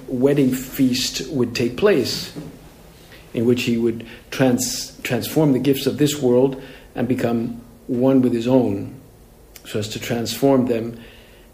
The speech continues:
and inaugurate the transformation of the world with this, in this eager desire. You know, we can, we can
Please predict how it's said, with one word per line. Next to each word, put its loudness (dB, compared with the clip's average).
and -4
inaugurate 6
the -6
transformation -4
of -10
the -4
world -2
with 0
this, -6
in 0
this -6
eager 0
desire. -6
You -12
know, -10
we -8
can, -6
we 0
can -4